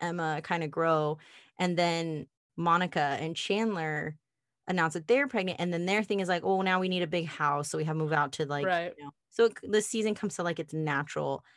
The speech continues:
Speaker 1: end. But I remember when it ended, there was a lot of people who were like, "Okay, so, like, Ross and Rachel got their happy quote unquote ending because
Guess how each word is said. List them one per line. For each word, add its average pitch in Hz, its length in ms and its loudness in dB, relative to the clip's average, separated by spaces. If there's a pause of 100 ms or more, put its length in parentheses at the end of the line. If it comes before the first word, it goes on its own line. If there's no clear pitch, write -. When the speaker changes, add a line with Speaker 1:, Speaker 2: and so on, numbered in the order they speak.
(320)
Speaker 1:
end. 175 260 2
But 170 80 2
I 175 60 4
remember 214 440 4
when 226 120 4
it 180 180 0 (180)
ended, 180 680 2 (720)
there 185 180 4
was 185 160 0
a 175 80 2
lot 165 260 4
of 220 100 0
people 170 380 -6
who 180 100 -2
were 170 160 2
like, 156 520 0 (300)
"Okay, 202 300 4
so, 196 180 2
like, 165 340 0 (440)
Ross 160 260 4
and 226 160 0
Rachel 156 720 0
got 156 200 2
their 165 180 2
happy 147 420 -2
quote 156 240 0
unquote 156 300 0
ending 156 440 0
because 160 580 -2